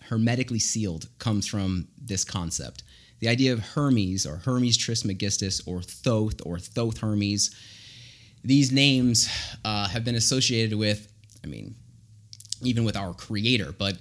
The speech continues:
uh, it's mostly associated with the active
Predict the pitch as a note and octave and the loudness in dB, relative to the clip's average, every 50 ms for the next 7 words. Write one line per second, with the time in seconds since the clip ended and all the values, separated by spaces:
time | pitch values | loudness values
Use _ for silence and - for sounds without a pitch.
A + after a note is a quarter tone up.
0 | - - G2 G2 G2 - - G#2 - - C3+ D3+ D#3+ - C#3+ B2+ A2+ - A#2+ A#2 | -4 -2 -2 -2 -2 -4 -6 -4 -2 0 2 2 0 0 0 0 0 0 0 0
1 | - A#2 A2 G#2 G2+ G2 G2+ G2 G2 F#2+ - - - - - - - - - - | 0 -2 -2 -2 -4 -4 -2 -2 -2 -4 -6 -10 -18 -20 -20 -20 -20 -20 -20 -20
2 | - - - - - - - - - - - - - - - - B2+ B2 - - | -20 -20 -20 -20 -20 -20 -20 -20 -20 -20 -20 -20 -20 -20 -8 -4 -4 -2 2 4
3 | C#3+ D3+ D#3 - - D#3+ D#3+ D#3 C#3+ - | 4 4 4 2 0 0 0 0 -2 -6